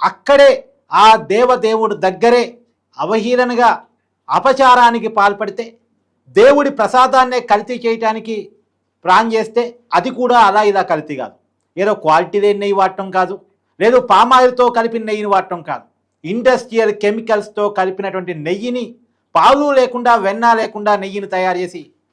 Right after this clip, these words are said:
ఆ నెయ్యితోటి లడ్డూని తయారు చేసి, కేవలం అక్కడ మాత్రమే కాదు, చాలా హిందూ దేవాలయాలకు అదే నెయ్యిని పంపిణీ చేసి, ఎంత దుర్మార్గానికి పాల్పడ్డారన్న విషయం ఇప్పుడు ఒక్కొక్కటిగా వెలికి చూస్తూ ఉంది. దీని మీద మాట్లాడుకునే ప్రయత్నం చేద్దాం.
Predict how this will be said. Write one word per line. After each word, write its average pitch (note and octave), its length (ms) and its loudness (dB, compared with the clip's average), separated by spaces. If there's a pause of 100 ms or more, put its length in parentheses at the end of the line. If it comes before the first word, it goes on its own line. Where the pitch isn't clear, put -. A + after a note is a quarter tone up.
(160)
ఆ G3+ 220 4
నెయ్యితోటి A#3 880 -4 (540)
లడ్డూని E3+ 540 -2
తయారు F#3 200 0
చేసి, D3 260 -10 (240)
కేవలం G#3 220 -2
అక్కడ F#3+ 300 -2
మాత్రమే G#3 420 -2
కాదు, A3 360 -4 (380)
చాలా C#4 260 4
హిందూ B3 280 2
దేవాలయాలకు G#3 640 0
అదే G#3 240 0
నెయ్యిని G#3+ 520 -8 (220)
పంపిణీ F3 360 -6
చేసి, D3 300 -12 (320)
ఎంత F#3+ 420 -4
దుర్మార్గానికి G#3+ 880 0
పాల్పడ్డారన్న E3+ 760 -4
విషయం D#3+ 380 -12 (300)
ఇప్పుడు E3 180 -8
ఒక్కొక్కటిగా F3+ 480 -6
వెలికి D3+ 320 -10
చూస్తూ C3 220 -14
ఉంది. A2 240 -20 (540)
దీని D#3+ 120 -6
మీద F#3+ 140 -2
మాట్లాడుకునే F#3+ 520 -4
ప్రయత్నం F3+ 280 -6
చేద్దాం. F3+ 300 -6